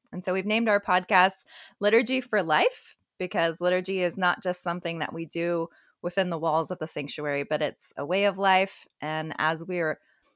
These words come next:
spending more time at home, I think we are all contemplating what our rituals are and what tradition is and how we find new routines and new liturgies for this season. And so today we're gonna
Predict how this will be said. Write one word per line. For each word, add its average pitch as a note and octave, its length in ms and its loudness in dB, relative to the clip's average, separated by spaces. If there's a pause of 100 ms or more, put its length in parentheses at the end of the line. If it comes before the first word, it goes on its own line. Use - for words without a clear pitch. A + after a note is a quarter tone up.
(460)
spending F4 480 2
more C#4+ 140 4
time A#3 280 4
at F3+ 140 0
home, G#3 320 2 (220)
I F3+ 120 -2
think F#3+ 200 -6
we F#3 120 0
are E3 120 0
all F3+ 160 6
contemplating F3 760 -2
what D#3+ 320 -2
our D3+ 160 -2
rituals F#3+ 480 -4
are E3+ 580 2
and C#3+ 240 -6
what - 180 -6
tradition F3+ 440 -6
is E3 580 -4 (120)
and D3 500 -8 (220)
how G3 180 -2
we G3 140 -2
find F3+ 460 -4
new A3 160 0
routines F3 600 -4
and E3+ 200 -8
new F3+ 180 -6
liturgies D#3+ 720 -8
for F#3 160 -4
this E3+ 180 -4
season. D3+ 560 -10 (880)
And G3 140 -4
so G#3+ 240 2
today G#3+ 260 0
we're A#3 160 0
gonna A3 300 0